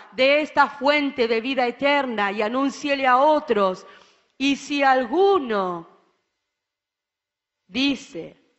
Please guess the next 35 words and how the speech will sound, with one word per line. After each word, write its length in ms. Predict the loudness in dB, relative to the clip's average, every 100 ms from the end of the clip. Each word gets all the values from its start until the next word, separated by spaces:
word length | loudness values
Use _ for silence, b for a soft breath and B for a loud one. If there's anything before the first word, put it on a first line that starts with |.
| -10
'Quitaré 560 | -8 0 2 2 0
de 140 | -4 0
la 240 | 0 2
palabra 600 | 0 2 2 2 0 -2
del 300 | -2 -2 -2
libro 420 | -4 -4 -4 -2
de 140 | 2 0
esta 260 | 0 -6
profecía', 960 | -6 -8 -8 -10 -8 -6 -4 -6 -8 -14 B B B
Dios 360 | -2 0 0 -2
quitará 520 | -4 -2 0 0 -2
su 280 | -2 -10 -10 -2
parte 600 | 2 2 0 -2 -4 -2
del 260 | -2 -4
libro 320 | -4 -6 -4 -4
de 160 | -2
la 180 | -2 -2
vida". 520 | -2 -2 -4 -8 -12 b b b b _ _ _ _ _ _ _ _ _ _ _ _ _ _ _
No 160 | 2 2
le 100 | 2
voy 220 | 0 0
a 80 | 0
decir 420 | -2 -2 -4 -4
todo, 540 | -2 -2 -2 -8 -14 -4
pero 140 | -2
ya 160 | 0 -2
se 100 | -4
están 240 | -2 0
atreviendo 640 | 2 2 0 0 -2 -2
a 40 | -4
quitar 380 | -4 -2 -2 2
partes 400 | 0 0 -8 -6
de 80 |
la 140 | -6 -4
Biblia. 420 | -4 -6 -10 -12